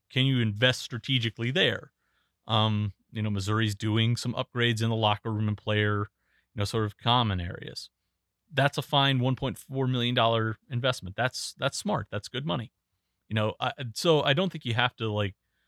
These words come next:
say, "We're gonna, like, triple or we're gonna, like, take our budget up twenty-five, thirty percent."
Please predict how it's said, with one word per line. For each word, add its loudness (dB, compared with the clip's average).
say, 2
"We're 2
gonna, 4
like, -4
triple 0
or 2
we're -4
gonna, -2
like, -6
take 0
our 0
budget 2
up -4
twenty-five, -4
thirty -6
percent." -4